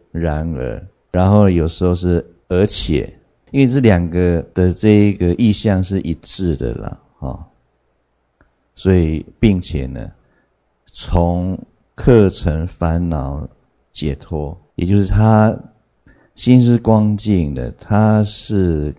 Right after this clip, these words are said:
能够从客尘烦恼中得到解脱的，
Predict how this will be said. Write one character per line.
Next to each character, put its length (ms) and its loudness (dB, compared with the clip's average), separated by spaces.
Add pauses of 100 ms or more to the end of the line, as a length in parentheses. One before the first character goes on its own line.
能 440 -4
够 280 4
从 440 -4
客 260 2
尘 340 -4
烦 380 -2
恼 320 -4
中 460 -6 (480)
得 120 -2
到 220 0
解 420 -6
脱 440 -8
的， 180 -10